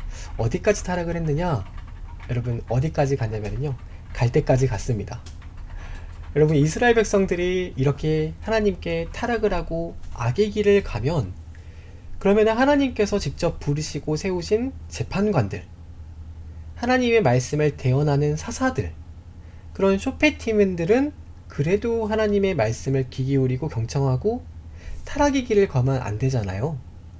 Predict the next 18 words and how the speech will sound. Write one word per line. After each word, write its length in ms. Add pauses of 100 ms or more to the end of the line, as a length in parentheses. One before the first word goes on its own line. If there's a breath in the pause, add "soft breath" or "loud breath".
(440)
근데 180
여러분, 360
이스라엘 420
사사기를, 480
역사를 360
보면 320 (520 loud breath)
사사들마저도 1000
타락을 400
하는 200
모습을 320
볼 140
수 120
있는 160
겁니다. 420 (1040 loud breath)
그럼 160
대표적으로 880
여기 220
보시면은 560